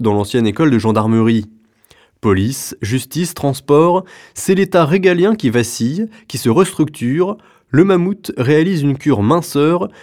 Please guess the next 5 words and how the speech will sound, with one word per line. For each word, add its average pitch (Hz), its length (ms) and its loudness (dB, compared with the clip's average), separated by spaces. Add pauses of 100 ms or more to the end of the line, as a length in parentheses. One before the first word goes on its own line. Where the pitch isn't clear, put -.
(140)
qui - 160 -8
confine 170 760 -4
à 107 100 -2
l'anorexie. 113 760 -2 (460)
Bientôt, 104 540 -2